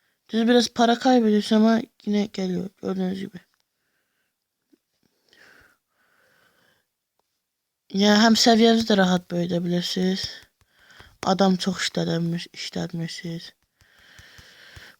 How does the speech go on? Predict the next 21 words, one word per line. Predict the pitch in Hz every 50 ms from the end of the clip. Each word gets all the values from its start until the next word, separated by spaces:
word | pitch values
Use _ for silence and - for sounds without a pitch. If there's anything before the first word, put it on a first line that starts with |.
| _ _ _ _ _ _ _ _ _ -
Anladım. | 208 165 185 185 180 180 180 185 180 180 185 190 202 208 208 - - - - - _ _ _ _ _ _ _ - - _ _ _ _ _ _ _ _ _ _ _ _
Və | - 175 165 165 170 214 226 233 226
arkadaşlar, | 220 - - 214 196 202 190 - - 190 196 196 190 - - 196
videomuzun | 214 220 202 214 202 196 190 180 185 190
sonuna | 180 - - 196 180 180 180 190 185
gəldik. | 180 180 180 170 165 170 - 180 196 190 - - - - - - - - - - - - - _ _ - -
Bu | 196 208 247
arada | 247 247 240 226 226 226
arkadaşlar, | 220 220 - - 226 233 214 - - 214 196 - - _ _ _ _ _ _ _ _ _ _ _ _ _ _ _ _ -
e, | 185 185 185 180 180
YouTube'da | 190 202 202 - 208 190 220 233 233 220 208
mənə | 214 214 220 214 -
ab-, | 196 208 196 202 208 202 190
mənə | 208 208 208 214 220 -
abunə | 202 202 190 196 202 208 208 208
olmağı, | 202 190 185 180 175 170 175 175 180 196 214 226 240 233 233 220
mənə | 196 202 202 202
abunə | 202 190 190 190 196 190
olmağı | 190 185 180 175 175 180 202 226 233 226 - - - - - - - - _ -
unutmayın | 202 208 220 220 214 - 190 196 208 220 214
və | 226